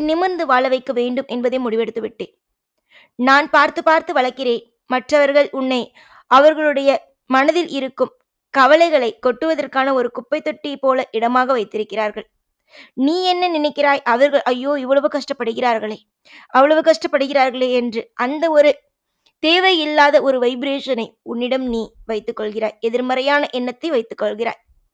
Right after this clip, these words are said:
நான் எப்பொழுதும் நேர்மறையாக, எப்பொழுதும் நல்லபடியாகவே யோசி, நல்ல விஷயமாகவே செய் என்று சொல்வேன். ஆனால் நீ மற்றவர்களிடம் கேட்கிறாய் அல்லவா,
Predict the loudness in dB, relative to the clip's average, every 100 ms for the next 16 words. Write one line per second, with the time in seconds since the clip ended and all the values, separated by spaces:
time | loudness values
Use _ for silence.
0 | _ _ -20 -10 2 4 6 4 0 0
1 | 0 0 0 0 -2 0 -2 -2 -6 -8
2 | _ _ _ _ _ _ _ _ _ _
3 | _ _ -4 0 2 2 2 0 0 0
4 | 0 0 0 0 -4 -6 -2 -2 -2 -8
5 | -18 _ _ _ _ _ -4 0 2 0
6 | -2 -2 0 0 0 -4 -6 -4 -4 -4
7 | -6 -6 -6 -8 -12 _ _ _ _ -20
8 | _ 4 6 8 6 2 -2 -4 -2 0
9 | 2 4 2 2 -2 -2 0 0 0 0
10 | -2 0 -2